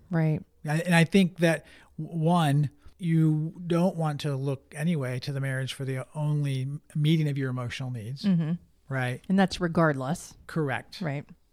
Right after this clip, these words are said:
Speaker 2: Regardless of whether or not this person is safe, that you are built for community
Speaker 1: Right.
Speaker 2: and not just one, a, a community of two.
Speaker 1: Right,
Speaker 2: <laughs>
Speaker 1: right.
Speaker 2: Yeah. I, and so, uh, you know, I'm, I would say that, you know, you're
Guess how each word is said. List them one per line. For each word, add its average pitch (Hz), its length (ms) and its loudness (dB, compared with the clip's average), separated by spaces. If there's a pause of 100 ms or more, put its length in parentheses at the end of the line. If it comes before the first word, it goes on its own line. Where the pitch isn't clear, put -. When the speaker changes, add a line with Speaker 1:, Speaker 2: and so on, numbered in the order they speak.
Speaker 2:
Regardless 156 680 4
of 127 240 -6
whether 135 240 -4
or 131 40 -2
not 127 200 -4
this - 160 -10
person 127 340 -10
is 123 140 -6
safe, 117 440 -12
that 135 140 -10
you 139 320 -2
are 127 120 -4 (180)
built 143 360 0
for 131 520 -6
community 139 800 2 (100)
Speaker 1:
Right. 143 220 -2 (160)
Speaker 2:
and 139 140 -4
not 131 220 -2
just 127 240 -8 (320)
one, 131 460 -4 (160)
a, 135 180 -12 (220)
a - 40 -18
community 135 340 -2
of 113 80 -8
two. 120 220 -4 (340)
Speaker 1:
Right, 190 160 8 (100)
Speaker 2:
<laughs> - 80 4
Speaker 1:
right. 160 240 -2 (500)
Speaker 2:
Yeah. 143 200 -6 (580)
I, - 160 -4
and 208 140 6
so, 226 180 8
uh, 202 240 -2
you 240 80 4
know, 208 120 8
I'm, 214 200 6 (140)
I 208 80 -2
would 180 140 0
say 220 240 4
that, 190 280 2
you 185 120 -2
know, 170 360 2
you're 180 1080 4